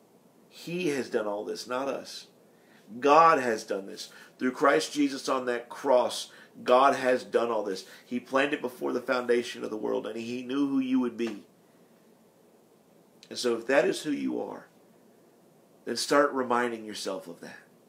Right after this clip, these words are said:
If that is who you are, then start thanking God and praising Him in everything you do and say.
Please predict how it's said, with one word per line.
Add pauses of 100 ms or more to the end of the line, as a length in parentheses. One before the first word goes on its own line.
(440)
If
that
is
who
you
are, (580)
then
start (800)
thanking
God
and
praising
Him
in (160)
everything
you
do
and
say.